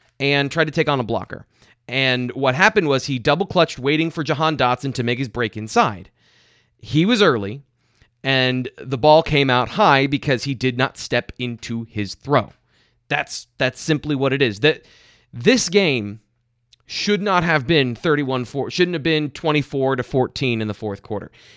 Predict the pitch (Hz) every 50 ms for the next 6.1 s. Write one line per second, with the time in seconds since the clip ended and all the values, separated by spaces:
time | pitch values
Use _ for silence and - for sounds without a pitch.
0 | - _ - 165 214 254 262 - 247 226 202 - 170 139 117 110 107 - - _
1 | _ _ _ _ - 135 123 165 208 247 233 190 170 165 165 - - 139 120 110
2 | 104 - - _ _ _ _ - 139 139 165 170 165 156 143 131 - - - -
3 | - - - - 135 151 190 233 254 - 240 233 208 165 143 160 196 214 220 214
4 | 202 180 135 123 165 139 135 131 120 113 - - 160 170 135 - - - - _
5 | _ _ - - 139 123 117 117 98 131 123 113 101 107 101 95 - - - 58
6 | -